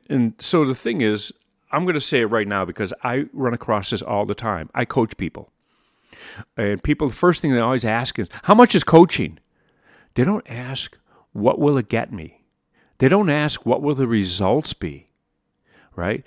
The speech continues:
Because they're worried about paying and not getting. They're worried about losing and not gaining. And, and as a coach, I see that and I, I recognize it right away. You know, it's pretty obvious to see.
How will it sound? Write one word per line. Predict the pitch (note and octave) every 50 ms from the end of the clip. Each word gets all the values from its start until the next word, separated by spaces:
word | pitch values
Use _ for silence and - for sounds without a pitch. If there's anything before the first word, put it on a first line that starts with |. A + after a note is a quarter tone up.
| - - - _
Because | - - - - D3 C3 B2
they're | C3 A#2+ A2
worried | G#2+ G2 F#2 F#2+ A2+ C3 C#3+ D#3 E3 F#3 F#3
about | - - G#2 F#2+ F#2 F#2 F2+ F2+ F2+ - - _ _
paying | - - - A#2+ A#2+ C3 C3+ D3 D3+ D3+ - -
and | B2+ G2+ G#2
not | A2+ G#2+ G#2 - _
getting. | - A#2+ B2+ B2 G2+ E2+
They're | F#2 F2+
worried | E2+ F#2 A2 C3 D#3 D#3+ C#3+
about | A2+ A2+ G#2+ G#2 - - _ -
losing | B2+ G#2+ G2 G2 G#2+ B2+ D3+ F3+ E3 C3 C3+ D3 D3 D3 D3+ -
and | C3 G#2+ G2 F#2+ F#2 F#2+
not | G#2 G2+ G2 G2 G2 - - - _ _ _ _ _ _ _ - G#2+
gaining. | F2+ G#2 G#2 A2 A#2+ A#2+ A2 G2 E2 D#2+ E2+ - - _ _ _ _ _ - - - - _ -
And, | A2+ G#2+ A2+ -
and | - E3 C3+ D3
as | E3+ D#3 -
a | D#3+
coach, | - - F3 F3+ F#3 D#3 - -
I | C3 A#2+
see | B2 - - - G#3+ A3+
that | E3 B2 A2 A2+
and | G#2+ A2
I, | A2+
I | - B2+ B2
recognize | A#2+ A#2+ C#3 C#3 - C3+ A2 G#2 G#2+ G#2 G#2 F#2 A2
it | -
right | - G2 F#2 G2 G#2+ G#2+ G#2
away. | F#2+ F2 D#2+ E2 E2 E2+ G#2 C3 B2+ - _ _ _ _ _ _ _ _ _ _ _ _ _ _ _ _
You | A#2+ A2+
know, | A#2 A2 G#2+
it's | A#2 B2+ A2 -
pretty | - - - C#3 B2+ B2+ C3 - - _ _ _ - -
obvious | G2 F#2 F#2+ G2+ A#2 B2+ B2 - -
to | A#2+ A2
see. | - - - G2+ G#2 B2 D3 -